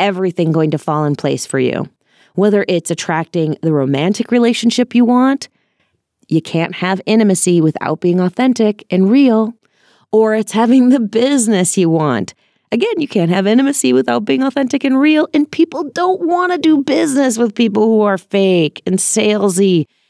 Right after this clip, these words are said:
and all kinds of formal. Nobody likes that. People like genuineness.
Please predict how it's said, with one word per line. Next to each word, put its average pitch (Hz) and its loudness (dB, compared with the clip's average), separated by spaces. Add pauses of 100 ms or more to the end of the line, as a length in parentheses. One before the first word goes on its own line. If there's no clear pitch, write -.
(160)
and 220 2
all 220 2
kinds 208 0
of 196 0
formal. 175 -2 (280)
Nobody 247 0
likes 220 -2
that. 170 -6 (340)
People 233 0
like 202 -2 (580)
genuineness. 165 0